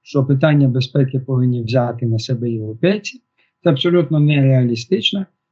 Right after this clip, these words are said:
я би так сказав, е, дитяча пропозиція, тому що, е, європейські країни не мають спільної армії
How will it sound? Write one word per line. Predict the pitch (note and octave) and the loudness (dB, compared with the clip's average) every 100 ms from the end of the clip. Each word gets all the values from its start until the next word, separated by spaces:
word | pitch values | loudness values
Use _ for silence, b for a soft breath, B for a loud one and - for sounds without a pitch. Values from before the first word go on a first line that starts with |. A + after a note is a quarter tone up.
| _ | _
я | C#3 D#3 | 0 2
би | D3 | 2
так | C#3+ C3+ | 0 -4
сказав, | - C#3 A#2 C3 C3 C3 - _ _ _ _ C#3 | -2 -2 2 2 2 0 -8 _ _ _ _ -2
е, | B2 | 0
дитяча | A#2+ C3+ D3 A#2 - | 2 2 2 2 -2
пропозиція, | A2 G#2+ - G#2 A2 G#2 - F2 G#3 - _ _ _ | -6 -8 -8 -6 -4 -4 -6 -8 -8 -14 _ _ _
тому | - B2+ B2+ | 2 2 2
що, | - C#3+ C#3+ C#3 _ D3 | 0 2 2 0 _ -4
е, | C#3+ C#3+ C#3 | 0 2 2
європейські | C3+ C#3 C#3+ D#3+ D3+ C3+ - C3 | 2 2 0 0 -2 -2 -4 -2
країни | C#3 C3+ C3 B2 B2 | 2 4 2 2 4
не | F3 | 4
мають | F3+ E3 D3+ B2+ A#2 - _ _ _ | 4 2 4 2 0 -6 _ _ _
спільної | - D3 C3+ A2+ A2 B2 | -4 0 2 2 -2 -2
армії | D3 D3 E3 F#3 G#3 | -2 0 -2 -4 -6